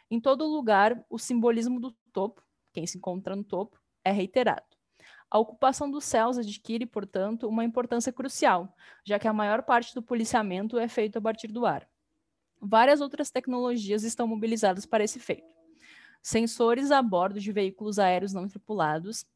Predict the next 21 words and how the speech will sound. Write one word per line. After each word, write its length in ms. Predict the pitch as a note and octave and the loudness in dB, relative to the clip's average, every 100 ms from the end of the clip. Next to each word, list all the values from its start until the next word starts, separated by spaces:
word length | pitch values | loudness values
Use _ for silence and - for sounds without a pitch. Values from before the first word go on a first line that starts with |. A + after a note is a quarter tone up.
| - | -8
jatos 340 | G3+ G#3+ A3 | 2 2 2
de 100 | C4 | -4
reconhecimento 640 | A#3+ A3+ A3+ G#3+ G#3+ F#3+ F#3+ | -4 -2 -2 -4 -4 -6 0
aéreo, 360 | E3+ D3+ D#3 - _ - - - | 2 2 -2 -12 _ -20 -20 -2
prevenção 600 | G#3+ G#3+ A#3+ A#3 B3 B3+ | 0 2 0 0 -2 0
usando 260 | B3 A#3+ | 0 0
aviões 400 | A#3+ A3+ G#3+ A3+ | 0 0 0 -2
com 140 | - B3+ | -6 -8
sistema 480 | A#3 - A#3 G#3+ A3 | -6 -4 -2 0 0
de 80 | |
alerta 300 | G3+ F#3 F#3+ | 2 2 0
avançado, 680 | F#3 F#3+ G3 F3+ D3+ D#3+ G3 _ _ _ - | -6 -4 -4 -2 0 -2 -6 _ _ _ 2
helicópteros 680 | G#3 A3+ A#3 A#3 C4+ B3+ | 2 4 0 4 2 2
de 60 | A#3+ | 0
assalto, 600 | A#3+ - E3+ D#3 - - _ _ _ | 0 4 2 2 -4 -18 _ _ _
um 140 | G#3 A3+ | -8 -2
satélite 600 | C4 B3+ - A#3 A#3 A3 | 0 0 0 0 0 -4
de 60 | |
observação 480 | G#3+ - G#3 G#3 A3+ | -4 -2 0 0 0
da 100 | C4 | -4
Terra, 440 | - F3 F#3 A#3+ | 0 2 2 -2